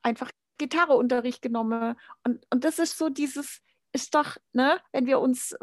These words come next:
bewusst werden, um was es geht oder, oder wie wir, wie wir einfach, mm, diese zum Beispiel aus Langeweile und Eintönigkeit oder aus diesem Arbeitsmodus. Und wenn wir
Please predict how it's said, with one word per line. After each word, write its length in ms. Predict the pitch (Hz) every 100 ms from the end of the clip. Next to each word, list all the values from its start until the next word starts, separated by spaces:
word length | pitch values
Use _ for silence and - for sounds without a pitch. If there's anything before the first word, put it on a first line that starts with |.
| 240
bewusst 600 | - 226 226 254 403 -
werden, 200 | 311 277
um 120 | 262 247
was 260 | 254 -
es 220 | 233 -
geht 480 | - 214 247 311 302
oder, 380 | 254 247 240 -
oder 200 | 247 233
wie 140 | 226 254
wir, 180 | 254 -
wie 140 | 247 247
wir 80 | 226
einfach, 460 | 226 254 285 269 - _ _ _ -
mm, 460 | 247 247 247 240 247 _ _ _ _ _ _ _ _ - _ _ _ _ _ _ _ _ _ -
diese 280 | 247 226 226
zum 140 | 240
Beispiel 440 | 233 220 247 262
aus 220 | - 233 233
Langeweile 520 | 185 247 269 254 247
und 80 | 233
Eintönigkeit 760 | 185 240 277 262 294 247 240
oder 160 | 240 233
aus 120 | 240
diesem 240 | 247 233
Arbeitsmodus. 840 | 208 208 240 262 - 254 254 262 247 - - - - -
Und 140 | 240
wenn 140 | 269 254
wir 160 | 262